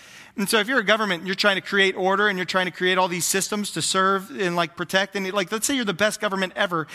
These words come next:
and you're just, all you want to do is help people and keep everybody happy,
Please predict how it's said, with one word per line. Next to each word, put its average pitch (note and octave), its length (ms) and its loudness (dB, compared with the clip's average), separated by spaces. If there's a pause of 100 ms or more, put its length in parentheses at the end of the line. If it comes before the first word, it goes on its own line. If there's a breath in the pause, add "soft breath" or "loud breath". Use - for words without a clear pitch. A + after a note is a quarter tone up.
(220 loud breath)
and G#3 100 0
you're G3 100 4
just, - 520 -4
all A3+ 200 6
you B3 140 0
want A#3 180 4
to G3 60 -6
do A3 160 0
is F#3 100 2
help F#3+ 220 0
people F#3+ 320 -2
and F#3 160 -6
keep G3 220 -2
everybody F#3+ 400 0
happy, F#3+ 360 0